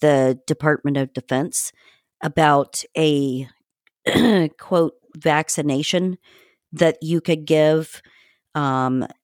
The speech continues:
like, uh, jihadist or whatnot that would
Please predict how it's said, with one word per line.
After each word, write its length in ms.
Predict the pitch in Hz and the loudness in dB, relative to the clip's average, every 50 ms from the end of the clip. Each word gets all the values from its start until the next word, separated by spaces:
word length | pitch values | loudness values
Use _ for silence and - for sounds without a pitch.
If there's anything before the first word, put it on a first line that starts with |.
| - - | -18 -10
like, 500 | 147 147 135 127 120 117 - _ - - - | -4 -2 0 0 -2 -4 -6 _ -16 -14 -10
uh, 320 | - 120 123 117 90 85 107 | -8 -6 -4 -2 -2 -2 -2
jihadist 800 | 143 - 156 139 - - 139 147 139 127 110 - - - - - - | -2 -2 -2 -2 0 0 0 0 2 0 -2 -4 -4 -8 -8 -4 -2
or 380 | 147 151 147 139 139 135 135 | 0 2 2 2 2 2 0
whatnot 640 | 135 143 147 143 - - 151 143 131 135 139 127 - _ _ _ _ _ _ _ _ _ _ - | 0 0 0 0 0 -2 -2 -2 0 0 -2 -2 -6 _ _ _ _ _ _ _ _ _ _ 0
that 240 | - 160 - - - | 2 2 2 0 -2
would 520 | 147 151 156 151 151 147 143 143 139 139 | 0 2 4 4 4 4 4 2 2 0